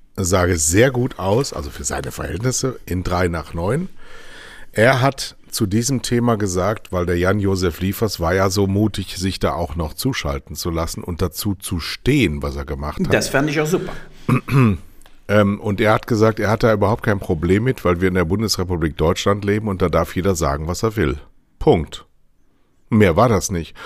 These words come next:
Speaker 1: Und so gelassen kann man mit den Dingen auch umgehen. Ich finde den
Speaker 2: Ja.
Speaker 1: sowieso, ja, ich weiß ja, dass ich damit nicht besonders viel Applaus ernte, aber ich finde den Mann ein Segen im Moment, wenn ich mir angucke, heute in der Süddeutschen Zeitung,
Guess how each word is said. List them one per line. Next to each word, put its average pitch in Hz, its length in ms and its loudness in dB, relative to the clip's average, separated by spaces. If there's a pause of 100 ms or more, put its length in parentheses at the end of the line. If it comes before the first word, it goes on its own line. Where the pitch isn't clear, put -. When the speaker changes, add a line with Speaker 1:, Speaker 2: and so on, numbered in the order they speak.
(120)
Speaker 1:
Und 107 140 2
so 117 180 4
gelassen 110 460 4
kann 113 120 0
man 113 140 2
mit 104 140 -2
den 95 140 0
Dingen 98 260 -2
auch - 240 -4
umgehen. 80 640 -6 (420)
Ich - 40 -16
finde 117 200 4
den 113 60 6
Speaker 2:
Ja. 110 40 4
Speaker 1:
sowieso, 95 680 4 (600)
ja, 92 280 -2
ich - 180 -8
weiß 104 220 2
ja, 98 100 4
dass 87 140 2
ich 78 100 -4
damit - 380 2 (220)
nicht 107 200 0
besonders 92 400 2
viel 92 140 0
Applaus 92 400 2
ernte, 82 460 -4
aber 82 220 -4
ich - 140 -12
finde 110 280 -2
den 82 40 -2
Mann 80 380 -4 (400)
ein 92 340 -4 (280)
Segen 82 680 2
im 90 140 -6
Moment, 76 580 -6 (340)
wenn 104 140 2
ich 104 160 -2
mir 110 200 4
angucke, 117 540 0
heute 120 280 4
in 110 80 0
der 101 100 2
Süddeutschen 101 520 2
Zeitung, 104 600 -2